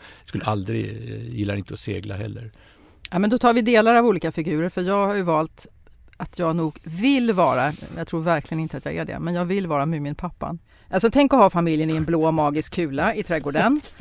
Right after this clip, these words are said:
Speaker 2: Man har en blå magisk kula, man har en trädgård och så har man familjen på avstånd och man ser dem, man har kontroll. Och sen så hux flux så bestämmer man att man vill ha äventyr och förnya sig. Då får man med hela familjen i sin båt.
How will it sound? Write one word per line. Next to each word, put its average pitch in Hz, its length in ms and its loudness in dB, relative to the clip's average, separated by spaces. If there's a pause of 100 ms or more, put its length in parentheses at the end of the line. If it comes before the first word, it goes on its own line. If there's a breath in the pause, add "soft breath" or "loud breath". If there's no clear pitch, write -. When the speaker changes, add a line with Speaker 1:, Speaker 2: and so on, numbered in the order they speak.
(120)
Speaker 2:
Man 208 180 4
har 214 160 8
en 214 140 6
blå 202 280 4
magisk 170 440 2
kula, 170 320 2
man 214 200 2
har 170 300 4
en 170 120 -2
trädgård 160 500 -6
och - 120 -8
så 185 100 -6
har 170 120 0
man 165 140 -2
familjen 143 420 -6
på - 80 -10
avstånd 147 600 -6
och 175 60 -4
man 156 120 -2
ser 143 300 -6
dem, 160 140 -2
man 156 120 -2
har 143 80 -4
kontroll. 151 540 -6
Och 208 100 -6
sen 294 220 -4
så 320 140 -4
hux 254 240 -6
flux - 240 -12
så 214 80 -8
bestämmer 160 380 -4
man 156 200 -4
att - 180 -10
man 170 140 -4
vill 156 120 -4
ha 156 160 -2
äventyr 151 560 -4
och 226 100 -6
förnya 208 340 -2
sig. 226 200 -4
Då 170 80 -2
får 190 120 -2 (160)
man 180 120 2
med 359 260 0
hela 202 300 0
familjen 240 460 -2
i 247 60 0
sin 196 180 -4
båt. - 420 -6